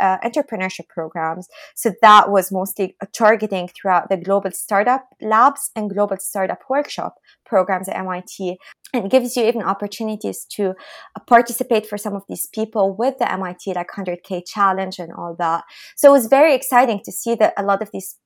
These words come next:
projects and startup ideas that we worked with people on actually ended up being real startups that are successful and people are, um, uh, you know, um, um, increasing in terms of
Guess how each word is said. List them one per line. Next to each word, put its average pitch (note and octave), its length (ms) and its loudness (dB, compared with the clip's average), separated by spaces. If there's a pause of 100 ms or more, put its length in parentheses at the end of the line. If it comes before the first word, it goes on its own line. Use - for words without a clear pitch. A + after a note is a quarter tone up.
projects G#3 420 2
and F#3+ 100 -8
startup G3 320 -4
ideas F#3+ 440 -2
that F#3+ 280 -2
we G#3 280 -4
worked F#3+ 520 2
with F#3 180 -6 (120)
people G3 320 -6 (120)
on G3+ 300 0 (420)
actually A3+ 480 4
ended F#3+ 300 0
up F3+ 180 -2
being F3+ 400 -2
real G3 220 0
startups G#3+ 800 2
that F#3 260 6
are F3+ 180 6
successful F#3 720 -2
and D#3+ 280 -2
people F#3+ 340 -8
are, F3 300 6 (400)
um, G3 240 4
uh, F#3+ 120 2
you G3 180 0
know, F#3 340 4
um, F3 220 0
um, F3 280 -6
increasing G3 760 -2
in F#3 180 -6
terms F#3 300 -8
of F3+ 80 -10